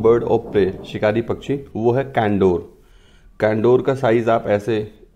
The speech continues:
इस पिक्चर से समझ सकते हैं, ये देखिए, यानी कि आपके <clears throat> किसी इंसान का ये दोनों हाथ फैला के इतना बनेगा और ये कैंडोर का आप देखिए साइज़, पंखों को मिला दे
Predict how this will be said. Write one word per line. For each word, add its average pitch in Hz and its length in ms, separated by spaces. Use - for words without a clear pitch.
इस 117 120
पिक्चर 123 400
से 117 100
समझ 101 260
सकते - 320
हैं, 131 180
ये 104 160
देखिए, 98 400
यानी 113 200
कि 113 160
आपके 113 500
<clears throat> - 460
किसी 123 200
इंसान 107 400
का 110 100
ये 110 180
दोनों 104 320
हाथ 107 140
फैला 98 300
के 95 140
इतना 110 300
बनेगा 101 320
और 135 120
ये 110 320
कैंडोर 101 600
का 101 80
आप 95 260
देखिए 104 400
साइज़, 95 360
पंखों 104 260
को 98 80
मिला 90 200
दे 90 160